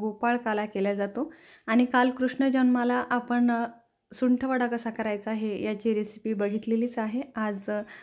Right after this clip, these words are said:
गोपाळकाला बघूया. त्यासाठी इथे पोहे भिजवून घेतलेले आहेत,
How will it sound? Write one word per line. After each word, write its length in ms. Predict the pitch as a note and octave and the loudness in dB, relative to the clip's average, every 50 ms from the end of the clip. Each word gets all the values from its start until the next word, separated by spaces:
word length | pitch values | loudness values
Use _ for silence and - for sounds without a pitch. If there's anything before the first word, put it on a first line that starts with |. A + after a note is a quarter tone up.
| - - - - _ _ - A3 G#3 | -20 -20 -20 -20 _ _ -6 -2 0
गोपाळकाला 600 | G#3+ G#3 G#3 A#3 A3+ A3+ A3+ A#3+ A3 G#3+ G#3+ G#3 | 0 0 2 2 2 2 2 0 0 0 0 -2
बघूया. 340 | G3 G3 F#3+ G#3 G#3 A#3 | -2 -2 -2 -2 -2 -2
त्यासाठी 560 | D4+ - - G3+ G3+ G3+ - G#3+ G#3 G#3+ G#3+ A3 | -2 -2 -2 -2 -2 0 -4 -4 -4 -2 -4 -4
इथे 240 | G#3+ - A3+ A3+ | -2 2 2 2
पोहे 440 | A3 A3 - - G#3 G#3 G3 G3+ A#3 | 2 2 0 0 0 0 4 4 2
भिजवून 440 | A#3 F#3+ A3 G#3+ F#3 A3+ B3+ C#4 C#4 | 4 4 2 4 4 4 4 6 6
घेतलेले 400 | B3+ A#3+ A#3 - G#3+ G#3+ G#3+ G#3+ | 4 4 0 0 -4 -4 -2 -2
आहेत, 340 | G#3 G3+ G#3 G3 G3+ B3+ | -2 -2 -2 -4 -6 -8